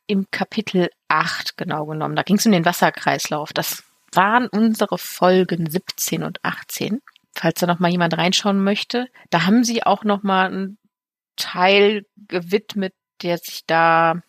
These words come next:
ja, noch mal auf die, auf die richtigen Level stellt und noch mal sagt, also das wissen wir aus der Working Group eins. Sie gehen aber auch noch weiter, also das, was irgendwie in der Working Group, äh, eins noch fehlte, also das, was wir zum Beispiel in Kapitel zwei hatten mit den Abflussraten von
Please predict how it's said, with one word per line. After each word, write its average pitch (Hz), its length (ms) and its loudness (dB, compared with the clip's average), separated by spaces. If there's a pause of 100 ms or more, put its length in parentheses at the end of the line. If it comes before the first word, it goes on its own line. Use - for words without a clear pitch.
ja, 156 320 2
noch 156 240 -4
mal 156 220 4
auf - 200 -4
die, 147 360 -8
auf - 100 -10
die 156 120 -10
richtigen 156 380 -8
Level 175 280 4
stellt 160 340 2
und 151 60 -6
noch 151 120 -10
mal 143 140 -4
sagt, 143 300 -2
also - 180 -6
das - 300 -2
wissen 165 240 -4
wir 147 120 2
aus - 100 -6
der 151 140 -4
Working 147 260 -4
Group - 220 -14
eins. 208 420 -2 (120)
Sie - 160 -4
gehen 202 220 4
aber 190 160 6
auch - 140 -4
noch 170 200 -4
weiter, 147 380 2
also - 140 -4
das, 156 200 -6
was 160 140 -8
irgendwie 170 260 -8
in 175 80 -4
der 160 240 -6 (360)
Working 170 340 -2
Group, 170 240 -10 (280)
äh, 170 100 -2 (100)
eins 170 260 0
noch 156 80 -2
fehlte, 202 480 2
also 170 200 -2 (220)
das, - 200 -2
was 165 160 -4
wir - 100 -2
zum 165 180 -2
Beispiel 156 640 0 (400)
in 151 300 -4
Kapitel - 380 -4
zwei 165 260 2
hatten 156 400 -2
mit 147 140 -8
den 151 120 -4
Abflussraten 156 760 -2
von 151 340 -6